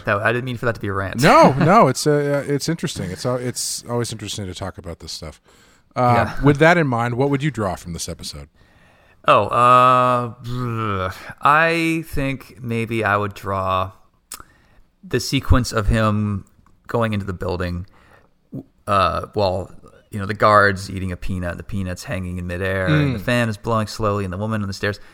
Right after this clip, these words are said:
Speaker 1: I think that would be really cool. Uh, I would have Matt do some cool colors, just like they did, actually. He's changed the
Speaker 2: Yeah.
Speaker 1: the, uh, but, you know, I don't know if it would translate because, like you said, comic panels are already static, and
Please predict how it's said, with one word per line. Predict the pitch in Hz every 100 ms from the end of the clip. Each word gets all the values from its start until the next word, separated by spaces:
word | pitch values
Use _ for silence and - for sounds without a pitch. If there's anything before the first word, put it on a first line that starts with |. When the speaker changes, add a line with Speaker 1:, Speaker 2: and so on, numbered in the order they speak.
| _ -
Speaker 1:
I | 127
think | 135
that | 120
would | 113
be | 107
really | 101 98
cool. | 95 101 92 92 -
Uh, | 107 101 -
I | 107
would | 107
have | 107 101
Matt | 104 98 98
do | 95
some | 92 95 92 95
cool | - 107 95
colors, | - 95 95 95
just | - 151
like | 170 123
they | 120
did, | 117 101
actually. | 92 - 98
He's | 87
changed | 107 104 -
the | 101
Speaker 2:
Yeah. | 92 107 110 95 - _ _ -
Speaker 1:
the, | 98 90
uh, | 90 87 87 - - -
but, | 165
you | 175
know, | 180
I | 156
don't | 180 170
know | 165 165 156
if | 143
it | 151
would | 139 127 - _ _ _ _ _ -
translate | 170 196 156 101 78
because, | - - 127 117 -
like | 127 131
you |
said, | 120 156 113 95 -
comic | - 127 123 - _
panels | - 120 120
are | 117
already | 110 107 90
static, | - 127 131 101 - 104
and | 98 -